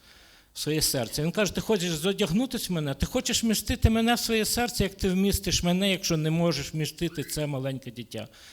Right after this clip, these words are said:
Якщо не приймеш її, то не приймеш мене. Приймеш її, то приймеш мене". Ніби хтось мою Біблію перед очима відкрив, і там написано червоним, "Спаси приречених на смерть".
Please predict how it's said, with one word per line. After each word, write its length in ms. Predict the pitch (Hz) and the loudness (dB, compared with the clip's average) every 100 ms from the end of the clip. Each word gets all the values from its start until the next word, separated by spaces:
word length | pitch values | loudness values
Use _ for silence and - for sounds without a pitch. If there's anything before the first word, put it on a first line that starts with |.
| - - - | -20 -20 -2
Якщо 360 | 160 180 - 208 | 0 6 6 6
не 140 | 202 | 4
приймеш 500 | 202 208 190 180 - | 2 2 2 2 0
її, 120 | 190 | 0
то 160 | 196 180 | 0 0
не 100 | 151 | 0
приймеш 400 | - 156 151 - | -2 -2 -2 -4
мене. 300 | 180 185 104 - - - - | -4 -4 -6 -12 -20 -8 4
Приймеш 480 | 170 202 226 - 147 | 6 6 4 2 -2
її, 240 | 123 113 - - _ - | -6 -10 -14 -20 _ -2
то 120 | 165 | 0
приймеш 460 | 165 170 156 - 143 | 2 2 2 -2 -2
мене". 300 | 143 139 151 | -2 0 0
Ніби 260 | 185 185 | 2 0
хтось 320 | - - 170 | 0 0 0
мою 200 | 185 180 | 0 0
Біблію 360 | 151 165 143 143 | 0 -2 -2 -2
перед 240 | 151 147 | 0 -2
очима 440 | 143 - - 139 135 - - - - - - _ _ - - | -4 -4 0 0 -2 -8 -18 -20 -20 -20 -20 _ _ -20 -6
відкрив, 560 | 139 151 - 196 202 147 | 0 0 2 2 2 0
і 60 | |
там 280 | 135 151 143 - | 0 2 0 -4
написано 760 | 165 160 135 170 165 143 143 131 | -10 -8 2 2 2 0 -2 -2
червоним, 560 | - 156 151 175 156 131 | 2 2 4 2 2 0
"Спаси 400 | - 151 - 175 | -2 0 2 4
приречених 760 | - 139 143 135 - 120 - | 4 4 4 2 0 0 -4
на 80 | 120 | -6
смерть". 500 | - 110 101 - - | -4 -6 -8 -10 -20